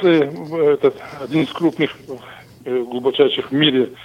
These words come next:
каньонов, это Сулакский каньон, очень интересный объект, все туда ездят, э, там построен Черкесская гэс, это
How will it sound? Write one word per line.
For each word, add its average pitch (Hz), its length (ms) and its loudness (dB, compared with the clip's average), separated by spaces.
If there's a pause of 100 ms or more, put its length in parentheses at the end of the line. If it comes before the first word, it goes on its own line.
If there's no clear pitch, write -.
(120)
каньонов, 135 440 4
это 131 180 4
Сулакский 139 400 2
каньон, 135 300 2
очень 135 300 2
интересный 127 400 0
объект, 139 260 0
все 135 180 4
туда 127 280 0
ездят, 147 500 2
э, 139 100 -4
там 135 280 2 (340)
построен 135 340 2
Черкесская 135 500 4
гэс, 147 220 2
это 127 380 2